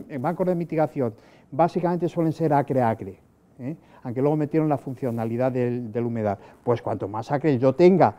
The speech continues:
de humedales, más créditos voy a tener. El sistema de contaje de créditos, la,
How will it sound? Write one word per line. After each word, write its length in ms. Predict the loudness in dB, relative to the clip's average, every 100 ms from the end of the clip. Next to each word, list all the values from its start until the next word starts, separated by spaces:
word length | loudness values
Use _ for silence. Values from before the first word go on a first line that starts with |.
| -4
de 160 | 0
humedales, 720 | 0 2 6 6 6 4 0 -10 _ _ _ -12
más 240 | -10 -10
créditos 340 | -8 -8 -8
voy 80 | -10
a 80 | -10
tener. 340 | -12 -20 -20 _ _ _ -20 -20 -20 -20 -10
El 80 | -8
sistema 420 | -6 -2 0 0
de 80 | -2
contaje 480 | -4 -4 -4 -4 -4
de 160 | -6
créditos, 560 | -2 -2 -2 -2 -8 -8 -20 -20 _ _ -20 -6
la, 160 | -4